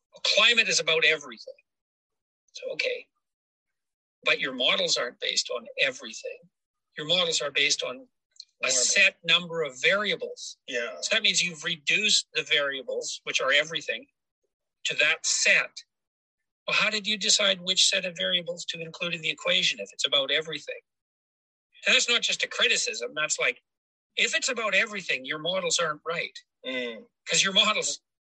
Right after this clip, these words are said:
Speaker 1: do not and cannot model everything.
Speaker 2: What do you mean by everything when you say?
Speaker 1: Well, when, that's what, that's what people who talk about the climate apocalypse claim in some sense. We have to change everything.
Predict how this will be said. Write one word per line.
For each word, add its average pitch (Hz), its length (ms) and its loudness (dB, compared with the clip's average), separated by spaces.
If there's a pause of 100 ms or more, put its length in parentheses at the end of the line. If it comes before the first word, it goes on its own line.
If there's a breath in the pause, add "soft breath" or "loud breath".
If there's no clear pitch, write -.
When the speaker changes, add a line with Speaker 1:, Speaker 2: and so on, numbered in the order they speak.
(140)
Speaker 1:
do 208 160 4
not 185 280 2
and 143 120 -2
cannot 175 500 0
model 143 320 -4
everything. 147 420 -4 (180)
Speaker 2:
What 185 100 0
do 185 40 -4
you 208 40 -6
mean 226 140 0
by 117 120 2 (100)
everything 113 420 -6
when 120 100 -10
you 240 60 -4
say? - 180 0 (360)
Speaker 1:
Well, 320 240 6
when, 240 200 2 (180)
that's 240 280 2
what, 208 120 -8 (160)
that's 196 220 0
what 175 120 -12
people 180 280 -2
who 170 140 -6
talk 190 320 0
about 143 320 -4
the - 80 -4 (120)
climate 180 280 0
apocalypse - 1080 -4 (220)
claim - 460 6
in - 100 -6
some 147 240 4
sense. - 460 4
We 170 80 4
have 214 140 4
to 196 60 -4
change 214 340 4
everything. 180 420 -4